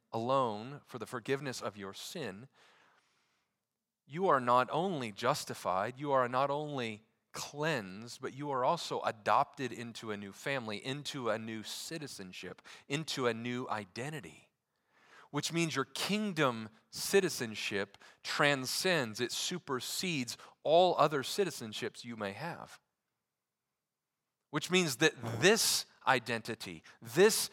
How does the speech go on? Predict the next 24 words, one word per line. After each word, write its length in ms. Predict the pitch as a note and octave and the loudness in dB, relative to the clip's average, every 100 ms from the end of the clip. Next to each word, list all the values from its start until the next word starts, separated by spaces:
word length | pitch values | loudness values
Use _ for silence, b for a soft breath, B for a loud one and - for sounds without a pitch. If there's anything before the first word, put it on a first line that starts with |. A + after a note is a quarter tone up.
| _ | _
kingdom 680 | - - A#3 A#3+ E3 B2+ A2 - | -2 2 2 2 2 0 -2 -10
citizenship 920 | - - B2 A#2 A2 G#2 - G#2+ - B B | -2 2 2 0 -6 -6 -2 -2 -4 B B
of 100 | C3 | -2
the 100 | C3 | 0
kingdom 440 | - G3+ F#3 E3 C3 | 0 0 0 0 0
of 120 | A#2 | 6
God 460 | F#3 F3+ C3 B2 B B B B B B - | 10 12 12 10 B B B B B B -2
is 180 | D3+ C3+ | 0 4
your 140 | E3 | 2
primary 1120 | - - - F3+ F#3+ F#3 D3+ F#3+ E3+ B2+ A#2 _ _ - | 2 -6 2 8 10 8 4 2 2 0 -4 _ _ -10
kingdom, 480 | G3 F3 A#2 G2 - | -8 -6 -8 -10 -4
or 120 | A#2+ | 0
it's 160 | B2+ - | 0 -2
your 80 | D3 | -4
primary 440 | - E3 E3 C3+ | -2 0 0 -2
citizenship, 800 | B2 - A#2+ - G2 - - - _ _ _ _ _ _ _ _ _ _ - | -2 -4 -4 -6 -10 -12 -16 -20 _ _ _ _ _ _ _ _ _ _ -18
which 100 | D3+ | -10
means 220 | D3 C3 | -8 -6
in 80 | A#2+ | -8
effect 440 | A2 - D#3+ - | -6 0 0 -2
we 220 | A#2+ C3+ | -6 -6
are 500 | - F#3 F#3 F2 F2 _ _ _ _ _ _ _ _ _ _ _ _ _ _ | 2 4 4 0 -6 _ _ _ _ _ _ _ _ _ _ _ _ _ _
an 100 | A2 - | -10 -2
outpost 760 | A2 - - G2 F2 - - | -2 -2 -8 -10 -10 -12 -14